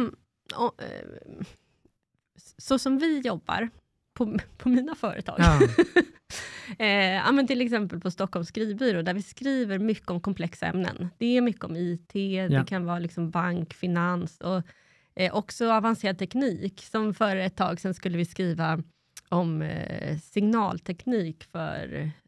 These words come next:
Speaker 1: eh, spårväg.
Speaker 2: Ja. <laughs>
Speaker 1: Alltså, då måste vi ju prata med någon som är
Speaker 2: Precis.
Speaker 1: skitduktig på just det här.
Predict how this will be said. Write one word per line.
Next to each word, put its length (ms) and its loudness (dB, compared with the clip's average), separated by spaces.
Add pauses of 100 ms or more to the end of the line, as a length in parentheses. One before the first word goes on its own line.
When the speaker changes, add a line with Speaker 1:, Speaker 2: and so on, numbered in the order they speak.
(100)
Speaker 1:
eh, 520 -8
spårväg. 1000 -2 (140)
Speaker 2:
Ja. 240 4 (240)
<laughs> 240 6
Speaker 1:
Alltså, 280 6
då 220 4
måste 280 0
vi 120 0
ju 80 0
prata 500 0
med 120 2
någon 160 0
som 180 -6
är 80 -2 (180)
Speaker 2:
Precis. 300 -2
Speaker 1:
skitduktig 640 -2
på 80 -4
just 240 0
det 80 -4
här. 280 -2